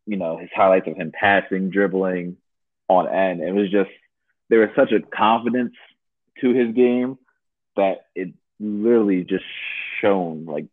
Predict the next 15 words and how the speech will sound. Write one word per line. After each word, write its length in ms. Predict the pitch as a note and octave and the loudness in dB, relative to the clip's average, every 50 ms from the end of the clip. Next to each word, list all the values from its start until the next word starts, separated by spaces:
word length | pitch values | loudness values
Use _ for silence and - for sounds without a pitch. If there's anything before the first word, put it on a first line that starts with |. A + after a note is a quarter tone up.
| _ _ _ _ _ _ _ _ _ _ _ _ _ - | _ _ _ _ _ _ _ _ _ _ _ _ _ 0
I 80 | G#2 | 2
don't 120 | A2 A2+ A2+ | 2 2 2
know 400 | A2 G#2 G2+ G2 F#2+ F#2+ F2 - | 2 4 4 4 4 2 0 -2
if 160 | - F#2 - | -6 -6 -4
you 100 | G2+ F#2+ | -2 0
guys 240 | F#2 G#2 G2 F#2 F2 | 0 2 2 2 0
ever 160 | F#2 F2 F2+ | -2 -2 2
had 200 | F#2 G2 G2 F#2 | 4 4 4 4
this 140 | F#2+ F#2+ - _ - | 2 -2 -6 _ -2
feeling, 440 | G2+ G2+ G2 G2 F#2+ F#2+ G2 F#2+ E2+ | 0 0 0 0 0 -2 -4 -6 -6
but 300 | - F2+ E2 - - - | -4 -4 -4 -4 -4 -2
there 100 | G2 G2+ | -2 -2
was, 100 | G2 F2+ | 0 0
like, 160 | F2+ E2+ F#2 | -2 -2 -2
an 100 | E2 | -4